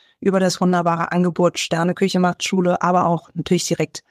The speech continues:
bewerben oder Kontakt aufnehmen können. Und ich hätte jetzt noch mal eine Frage an Stefan. Du hast gesagt eben schon, „Mensch, wir erreichen eigentlich so viele und dann sind's gefühlt doch so wenige, weil's irgendwie immer noch zu wenig bekannt ist.“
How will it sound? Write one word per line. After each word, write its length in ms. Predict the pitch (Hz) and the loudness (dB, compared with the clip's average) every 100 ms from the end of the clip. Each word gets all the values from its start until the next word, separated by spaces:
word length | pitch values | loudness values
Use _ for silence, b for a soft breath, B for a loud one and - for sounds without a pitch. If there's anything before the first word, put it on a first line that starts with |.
| _ | _
bewerben 420 | 175 160 165 180 | -2 0 2 2
oder 180 | 185 160 | 2 0
Kontakt 560 | 156 165 - 175 - - | 2 0 0 -6 -8 -4
aufnehmen 540 | 165 156 165 151 147 | -4 0 2 4 2
können. 220 | - 160 | 0 -2
Und 100 | 156 | -2
ich 140 | 165 - | -2 -2
hätte 160 | 185 | 0
jetzt 320 | 208 220 - 208 | 0 -2 -4 -2
noch 100 | 185 | 0
mal 240 | 185 190 b b b | 0 -2 b b b
eine 300 | - 175 208 | -6 0 0
Frage 320 | 214 - 190 190 | 0 0 0 2
an 140 | 196 | 0
Stefan. 400 | - 196 202 208 | 0 -2 0 0
Du 100 | 190 | 0
hast 220 | 196 - | -2 -4
gesagt 480 | 190 170 175 233 - | -4 0 0 -2 -4
eben 220 | 214 208 | 0 0
schon, 340 | 196 214 214 214 _ _ _ | 0 0 0 -2 _ _ _
„Mensch, 240 | 196 202 | -2 0
wir 80 | - | -2
erreichen 440 | 190 185 202 - - - | -2 -2 -2 -2 -4 -2
eigentlich 560 | 185 240 240 220 - | 0 2 2 0 -2
so 100 | 220 | -4
viele 540 | 185 - 233 240 240 - | -4 -2 2 2 0 0
und 180 | 190 | 0
dann 160 | 185 196 | 0 0
sind's 300 | 196 196 - | 0 -2 -2
gefühlt 380 | 180 - 202 175 _ | -6 -2 -2 -4 _
doch 300 | 202 196 - _ | 0 0 -4 _
so 400 | 185 170 190 180 | -4 0 0 2
wenige, 400 | 185 190 190 160 | 2 4 2 2
weil's 260 | 170 175 - | 2 0 0
irgendwie 260 | 196 185 | -2 -2
immer 260 | - 214 208 | 0 2 2
noch 160 | 196 | -2
zu 320 | - - 226 185 | -6 -4 -2 0
wenig 320 | 185 175 - | 0 -2 -4
bekannt 460 | 175 - 165 160 | -10 -6 -4 -4
ist.“ 360 | - 147 - - | -4 -6 -6 -14